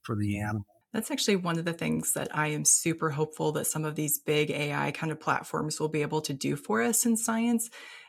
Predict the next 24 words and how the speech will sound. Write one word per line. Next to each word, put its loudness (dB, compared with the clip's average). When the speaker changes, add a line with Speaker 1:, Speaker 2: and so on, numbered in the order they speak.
Speaker 2:
is, 4
um, -2
you 0
know, 2
so 2
you 2
think 0
about 2
some 0
of -4
the 2
articles 2
that -2
I've 0
read 4
about, 2
you 0
know, 2
the -2
ability 2
to -4
potentially -2
find 2
new 6